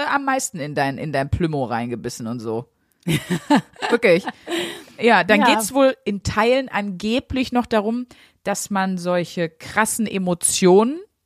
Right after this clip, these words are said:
Speaker 1: auch noch mal ausleben möchte, aber dass das im Alltag einfach viel zu selten passiert. So?
Speaker 2: Nicht in meinem.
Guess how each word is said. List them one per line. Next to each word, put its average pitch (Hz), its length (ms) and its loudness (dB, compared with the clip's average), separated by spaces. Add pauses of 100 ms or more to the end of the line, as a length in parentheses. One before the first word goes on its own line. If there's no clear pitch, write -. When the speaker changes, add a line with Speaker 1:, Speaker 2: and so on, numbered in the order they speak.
(240)
Speaker 1:
auch 196 260 2
noch 196 220 -2
mal 170 320 0
ausleben 185 840 -2
möchte, 240 360 2
aber 208 140 4
dass 190 160 -2
das 202 140 -4
im 185 100 -4
Alltag 202 420 0
einfach 190 240 -2
viel 226 200 -4
zu - 180 -2
selten 190 380 0
passiert. - 760 -2 (680)
So? 269 240 2 (200)
Speaker 2:
Nicht 196 300 0
in 320 120 2
meinem. 196 540 -2